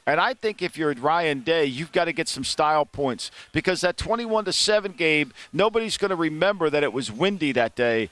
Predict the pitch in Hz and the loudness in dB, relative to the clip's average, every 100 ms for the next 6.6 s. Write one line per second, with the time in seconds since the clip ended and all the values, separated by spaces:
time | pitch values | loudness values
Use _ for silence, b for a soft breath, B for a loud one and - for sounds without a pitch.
0 | B - 156 151 143 151 156 151 147 - | B -2 0 0 0 0 2 2 0 -12
1 | - 160 151 170 - 156 127 107 82 - | -8 -4 -2 -2 -2 -2 0 0 0 -4
2 | 143 190 202 180 165 147 156 147 156 196 | -2 0 2 0 0 -2 -4 -2 -2 0
3 | 165 135 131 123 127 104 110 - 147 151 | 0 2 0 2 2 2 -2 -2 0 2
4 | 180 175 165 - 185 175 160 147 147 - | 0 0 -4 -4 -2 0 2 2 2 2
5 | 160 160 139 139 131 139 151 - 120 - | 0 2 2 0 0 -2 -2 -4 -4 0
6 | 151 143 120 113 - 107 | -2 0 0 0 0 -2